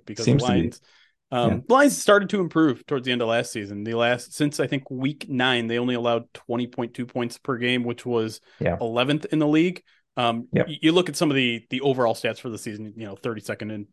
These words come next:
Speaker 1: in points allowed or yards allowed, thirty-second
Speaker 2: Yep.
Speaker 1: in yards per carry allowed, things like that. Like, if you just look at that,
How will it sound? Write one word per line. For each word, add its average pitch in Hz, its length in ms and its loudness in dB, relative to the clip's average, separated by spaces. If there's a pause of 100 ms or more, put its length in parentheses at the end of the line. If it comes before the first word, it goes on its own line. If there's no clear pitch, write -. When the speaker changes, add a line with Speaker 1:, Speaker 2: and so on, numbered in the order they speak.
Speaker 1:
in 107 180 -10
points 107 440 -12
allowed 104 580 -10
or 127 300 -2
yards 123 300 -2
allowed, 110 460 -8
thirty-second 113 440 -8
Speaker 2:
Yep. - 100 2
Speaker 1:
in 107 140 -12 (340)
yards 113 380 -4
per 110 500 -6
carry 110 340 -4
allowed, 107 300 -6
things 156 200 2
like 131 120 0
that. 123 160 2
Like, 123 140 -4
if - 400 -16
you 214 60 -2
just 254 160 4
look 233 100 6
at 175 100 4
that, 196 280 6